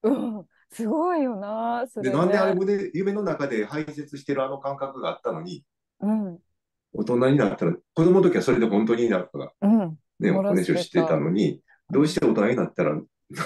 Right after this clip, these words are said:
Speaker 2: らないんだろう。
Speaker 1: うん。
Speaker 2: うん。
Speaker 1: ほんと、すごい。それ、なんか前回話したやっぱコントロールの話とも通じるなって思うけど、
Speaker 2: うん。
Speaker 1: まあ、そういう機能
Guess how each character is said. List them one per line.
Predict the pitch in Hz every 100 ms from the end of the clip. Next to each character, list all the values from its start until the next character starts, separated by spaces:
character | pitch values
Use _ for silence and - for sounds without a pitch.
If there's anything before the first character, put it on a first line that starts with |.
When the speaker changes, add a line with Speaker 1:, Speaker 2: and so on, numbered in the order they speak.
| - - 143 - 151
Speaker 2:
ら | -
な | -
い | -
ん |
だ | -
ろ | 160
う。 | 156 - - - _ - 185
Speaker 1:
う | 208
ん。 | 190 180 185 156 _ 185 214 220 247 175 147 _ -
Speaker 2:
う | 180
ん。 |
Speaker 1:
ほ | 202 202
ん | 202 -
と、 | 180 185 180 175 - _ _ _ -
す | -
ご | 202 196 202 196
い。 |
そ | - 240
れ、 | 247 262 262 _ - _
な | 277 269
ん |
か | 240
前 | 254 285
回 | 277 285
話 | 285 285 302 311
し |
た | - 233
や | 214
っ |
ぱ | 214
コ | - 285
ン | 285
ト | 302
ロ | 302 294
ー |
ル | 240
の | 208
話 | 175 196 208 -
と | 196
も | 175 180
通 | - 214 208
じ | 190 202
る | 202
な | 202 208
っ | 202 -
て | 165 - - - - _
思 | - 202 208
う | 185 _
け | - 185
ど、 | 214 220 220 190 165 -
Speaker 2:
う | 175
ん。 | 165
Speaker 1:
ま | 233
あ、 |
そ | 233 285
う |
い | 277 285 285
う |
機 | - 311
能 | 285 262 233 196